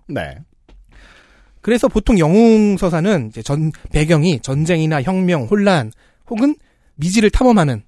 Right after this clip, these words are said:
Speaker 1: 네.
Speaker 2: 그런 배경을 둔 이야기에서 주로 등장을 하지요.
Speaker 1: 우리의 삶이 그것인가?
Speaker 2: 아니거든요.
Speaker 1: 음.
Speaker 2: 보통은. 자, 슈퍼히어로도 다른 영웅 소설과 크게 다르지는 않습니다.
Speaker 1: 그렇습니다. 이게 마치 그 고담시는 사우스파크 그 동네 같아요.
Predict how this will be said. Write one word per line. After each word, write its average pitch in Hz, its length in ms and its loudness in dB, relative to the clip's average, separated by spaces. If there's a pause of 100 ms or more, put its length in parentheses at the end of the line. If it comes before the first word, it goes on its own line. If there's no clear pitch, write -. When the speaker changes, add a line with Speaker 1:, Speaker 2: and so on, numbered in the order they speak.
Speaker 1:
네. 110 320 0 (520)
Speaker 2:
그런 240 320 2
배경을 185 340 0
둔 165 140 -2
이야기에서 135 580 -2
주로 120 220 -4
등장을 117 360 -2
하지요. 113 260 -4 (400)
Speaker 1:
우리의 185 300 2
삶이 185 260 -2
그것인가? 143 680 -4 (680)
Speaker 2:
아니거든요. 175 480 -2 (220)
Speaker 1:
음. 98 200 -8
Speaker 2:
보통은. 135 360 -4 (1400)
자, 214 240 0
슈퍼히어로도 294 720 2
다른 208 340 0
영웅 180 240 -2
소설과 190 240 -6
크게 262 260 -6
다르지는 170 400 -4
않습니다. 135 680 -4
Speaker 1:
그렇습니다. 131 520 -4
이게 139 200 -6
마치 147 300 0
그 147 240 -4
고담시는 180 760 -2
사우스파크 196 1040 0
그 139 320 0
동네 127 240 -4
같아요. 107 500 -2